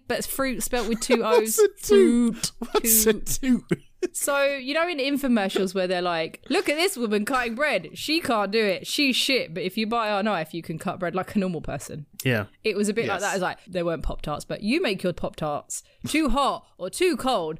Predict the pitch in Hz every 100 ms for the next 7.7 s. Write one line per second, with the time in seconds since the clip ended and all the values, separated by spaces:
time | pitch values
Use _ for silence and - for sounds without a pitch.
0 | - - 214 247 311 226 214 220 262 240
1 | 226 226 226 214 - 285 269 226 - 233
2 | 214 185 202 190 180 175 175 185 - _
3 | 208 208 233 214 254 285 277 285 262 254
4 | - 254 - 269 262 277 277 - 143 127
5 | 175 _ _ - - 233 226 226 254 269
6 | - 262 233 262 208 247 240 240 - -
7 | 190 208 220 220 254 285